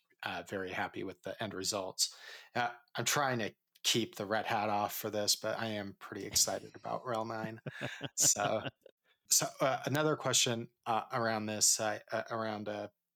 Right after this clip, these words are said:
Speaker 1: the release I had is, and if you can't answer this, that's fine, Eric. I mean, it,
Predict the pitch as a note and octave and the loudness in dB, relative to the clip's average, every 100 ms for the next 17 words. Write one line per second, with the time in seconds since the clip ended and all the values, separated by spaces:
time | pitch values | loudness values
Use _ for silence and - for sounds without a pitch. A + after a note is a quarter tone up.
0 | _ G2+ G#2+ G2 G#2 G#2 - - G2+ G#2 | _ -6 -4 -2 -2 4 4 6 2 0
1 | - G#2 G#2 G#2 G2+ _ - G#2+ G2+ G2+ | 0 0 2 0 -2 _ -4 -2 -2 -2
2 | G2+ - - - - - - _ _ _ | 2 2 2 -18 -18 -20 -20 _ _ _
3 | _ _ _ C#3+ C3 B2 - - C#3 - | _ _ _ -4 0 0 -2 -4 -4 0
4 | C3+ A#2 A2+ - G2+ G2 F#2+ - F2+ - | 0 0 2 2 2 0 4 4 2 -2
5 | - F2 E2+ E2 D#2+ F#2+ F#2+ F#2 F#2 | -2 -4 -4 -4 -4 -6 -8 -6 -8